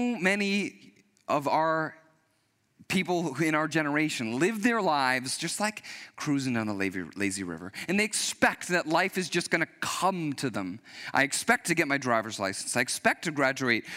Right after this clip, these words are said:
from high school. I expect to get into the university of my choice. I,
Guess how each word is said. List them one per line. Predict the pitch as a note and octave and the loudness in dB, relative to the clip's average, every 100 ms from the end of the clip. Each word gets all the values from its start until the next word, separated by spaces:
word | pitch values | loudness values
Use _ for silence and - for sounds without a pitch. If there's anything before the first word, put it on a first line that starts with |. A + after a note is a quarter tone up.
| - | -12
from | - C3 B2+ G#2+ | -6 0 0 0
high | F#2+ A2 G#2+ | 0 2 2
school. | - G#2 G2 | -2 -2 0
I | |
expect | B2 - G#3 G3+ - - - | 0 0 0 0 -4 -12 -8
to | C#3 | 0
get | D3 | 0
into | C#3+ D3+ | 0 -2
the | C#3 | 0
university | C3+ C3+ B2 B2 A#2+ A#2 | 0 0 0 -2 0 -2
of | G#2 | 0
my | G#2+ | -2
choice. | G2+ - G2+ F#2+ | -4 -6 -6 -4
I, | A2 G2+ | -2 -2